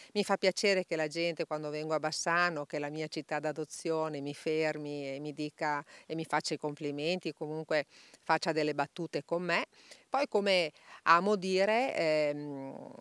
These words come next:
io non, non devo, non credo di dover dimostrare, eh, di aver amministrato al meglio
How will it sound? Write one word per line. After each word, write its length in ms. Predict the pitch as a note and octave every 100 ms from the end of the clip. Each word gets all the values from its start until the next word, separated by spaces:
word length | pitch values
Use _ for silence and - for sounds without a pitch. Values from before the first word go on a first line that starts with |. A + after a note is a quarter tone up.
| -
io 220 | A3+ G#3+
non, 380 | F3 E3 D#3+ D#3+
non 300 | E3+ F3+ F3
devo, 640 | E3+ F#3 G3+ G#3+ G#3 F#3+
non 400 | E3+ F3+ F3+ G3
credo 340 | - A#3 C#4 C#4+
di 120 | G#3
dover 340 | F3+ E3+ F3+
dimostrare, 1080 | F3 F#3 E3 E3+ - E3 D#3 F3 A3+ C4+ B3
eh, 360 | - E3 D3+ D3+
di 80 | C#3+
aver 300 | D#3+ D#3 E3
amministrato 1200 | F3 D#3+ D#3+ E3 - D3+ D3 D#3 - F3 E3 D#3+
al 180 | D3+ D#3
meglio 720 | D#3 C#3+ D#3+ G#3 B3+ D4+